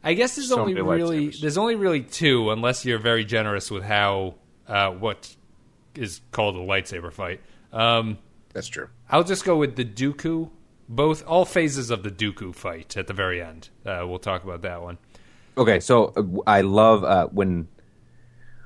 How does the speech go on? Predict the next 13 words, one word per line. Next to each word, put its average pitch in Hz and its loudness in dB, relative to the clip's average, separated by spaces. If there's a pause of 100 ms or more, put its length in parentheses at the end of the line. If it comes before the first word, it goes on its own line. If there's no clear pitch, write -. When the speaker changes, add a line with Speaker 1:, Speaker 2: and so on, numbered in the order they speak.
(280)
Speaker 3:
the 92 6
cool 196 8
part 175 6
of 147 4
it 101 4
is 101 0
when 92 -2
Anakin 127 2
is - -10
fighting 107 4
Dooku, 113 2 (280)
'cause 92 4
it, 90 4